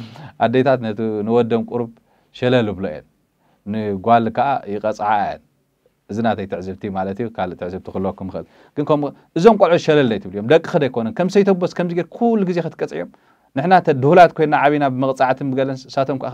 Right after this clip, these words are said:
ከም ንሕና ከዓ ዓቢ ኣለዎ ማለት እዩ ትብላ። ዋ፣ እሞ እንድሕ-፣ ከመይ ዓይነት ቆልዑ ዲኻ ከዓ ዓቢልካ ደሊኻ ዳ? ከመይ ዓይነት ቆልዑ እዮም ክኾኑልካ ደሊኻ ምስ ዓበየ?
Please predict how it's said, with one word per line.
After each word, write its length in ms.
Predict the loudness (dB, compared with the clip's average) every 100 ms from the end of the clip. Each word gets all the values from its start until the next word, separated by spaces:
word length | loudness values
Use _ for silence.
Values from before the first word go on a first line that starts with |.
| -12 _
ከም 160 | -8
ንሕና 220 | -4 -4 -4
ከዓ 120 | -2
ዓቢ 120 | -2
ኣለዎ 180 | 0 0
ማለት 240 | 0 -4 -8
እዩ 100 | -20 _ _ _ _
ትብላ። 200 | _ -20 -20 _ _ _ _
ዋ፣ 40 | -18 -18 _
እሞ 120 | 2 6
እንድሕ-፣ 220 | 6 4
ከመይ 260 | 4 6 6
ዓይነት 160 | 6 2
ቆልዑ 140 | -2
ዲኻ 140 | -4 -8
ከዓ 160 | -4
ዓቢልካ 260 | -4 -4 -8 -8
ደሊኻ 240 | -8 -12
ዳ? 140 | -16 -18 _ _ _ _ _ _ _ -4
ከመይ 160 | 0
ዓይነት 180 | 2 0
ቆልዑ 160 | -4 -8
እዮም 140 | -8
ክኾኑልካ 320 | -12 -14 -12 -14
ደሊኻ 220 | -14 -16
ምስ 140 | -18 -16
ዓበየ? 240 | -18